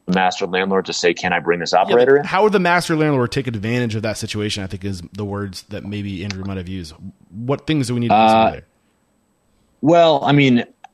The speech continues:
Speaker 1: at the outset, I mean, f-, it, it, it's less of a concern for Andrew and more, I would think, for the brewer. But if you're, you wanna make sh-, you, you,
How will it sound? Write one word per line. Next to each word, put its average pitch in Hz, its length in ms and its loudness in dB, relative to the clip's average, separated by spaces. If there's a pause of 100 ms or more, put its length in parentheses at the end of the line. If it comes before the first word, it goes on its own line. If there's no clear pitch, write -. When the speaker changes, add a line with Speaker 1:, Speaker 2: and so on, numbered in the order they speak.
(260)
Speaker 1:
at 135 180 0
the 123 160 2
outset, 123 720 2
I - 40 -6
mean, 101 180 0
f-, - 200 -16 (180)
it, 113 160 0
it, 110 200 -2
it's - 200 0
less 127 300 4
of 127 80 2
a 98 80 2
concern 95 440 2
for 90 140 0
Andrew 98 320 4
and 82 140 -2
more, 92 240 4
I 85 80 4
would 82 140 -2
think, 92 200 -2
for 95 60 -2
the 90 80 0
brewer. 107 320 6
But 85 160 4
if - 160 -2
you're, 87 300 0 (300)
you 95 140 -4
wanna 107 200 4
make 101 180 4
sh-, - 160 -12
you, 208 160 -2 (140)
you, 214 100 -10